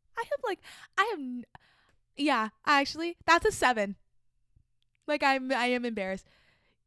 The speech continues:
You, <sighs> oh my God. First of all, the fact that, like, you were in class and it ended up being loud, rank, and wet. Like, I know, like, th-, your words, not mine.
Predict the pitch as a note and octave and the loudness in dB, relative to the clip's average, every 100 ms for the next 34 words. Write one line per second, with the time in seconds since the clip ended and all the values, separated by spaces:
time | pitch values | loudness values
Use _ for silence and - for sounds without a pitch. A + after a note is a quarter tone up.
0 | _ A3 D#4 D4+ _ - - _ _ _ | _ -4 -4 -4 _ -18 -18 _ _ _
1 | _ _ _ _ G#4 A4 G#4 - F4+ F4+ | _ _ _ _ -16 -14 -14 -12 -10 -8
2 | F4 D#4 C4+ B3+ - _ _ _ _ _ | -8 -10 -10 -14 -18 _ _ _ _ _
3 | _ _ G#4 G#4+ G#4 F#4 E4 D#4 E4+ F4 | _ _ -4 -2 -2 0 0 -2 -4 -4
4 | - F4+ - A#4+ - _ - _ F#4 E4+ | -6 -8 -6 -8 -8 _ -20 _ -6 -6
5 | - _ _ _ _ _ D4 E4+ E4 - | -12 _ _ _ _ _ -8 -6 -6 -6
6 | D#4 D#4+ - - C#4 A#3+ G#3+ B3+ - _ | -10 -10 -16 -8 -6 -6 -8 -10 -16 _
7 | _ _ C#4 C#4+ C#4+ E4 D#4+ C4 D4 C4+ | _ _ -8 -4 -2 0 -2 -2 -4 -4
8 | B3 B3 C#4 D4 C4 B3+ C#4+ D4 B3 A#3 | -4 -2 0 -2 -2 -4 -4 -6 -6 -4
9 | C#4 B3+ A3 - - - D4+ D#4 E4 D#4+ | -4 -2 -6 -10 -20 -8 -6 -4 -4 -4
10 | D#4+ E4 E4+ F#4+ - B3 - F4 D#4+ D4+ | -2 -2 0 -4 -4 -10 -4 2 2 8
11 | F#4+ C#5 G4+ G4+ - D#4+ C#4+ C#4 A#3+ E3 | 8 8 6 2 2 -2 2 2 2 -2
12 | A3 | -8